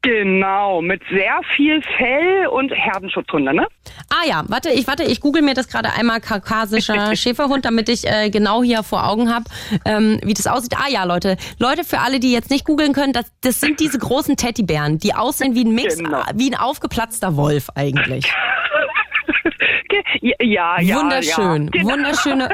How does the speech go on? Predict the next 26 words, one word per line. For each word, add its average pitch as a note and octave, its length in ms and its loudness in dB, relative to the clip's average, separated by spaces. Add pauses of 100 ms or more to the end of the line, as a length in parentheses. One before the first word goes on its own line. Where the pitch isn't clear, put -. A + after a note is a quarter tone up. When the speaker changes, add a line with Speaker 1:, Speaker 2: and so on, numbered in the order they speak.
Speaker 2:
also A#3 320 -2
wunder-, D4+ 420 2
ich A#3 260 0
mein's B3 180 -2
wirklich, - 200 -2
ich - 100 -4
bin B3 180 2
auch - 160 -2
großes, - 320 -4
großer, A3+ 460 0
großer A3+ 320 0
Hundefan. A#3+ 500 0
Also G3+ 180 0
ich - 60 -6
liebe B3 140 2
eigentlich G3+ 260 0
alle A#3+ 140 0
Tiere, A#3+ 360 -2
aber G3+ 160 0
vor - 160 -4
allen G#3 160 2
Dingen, A3 220 2
äh, G3+ 180 0
so F#3+ 100 0
große G#3+ 340 0
Hunde, A#3+ 420 2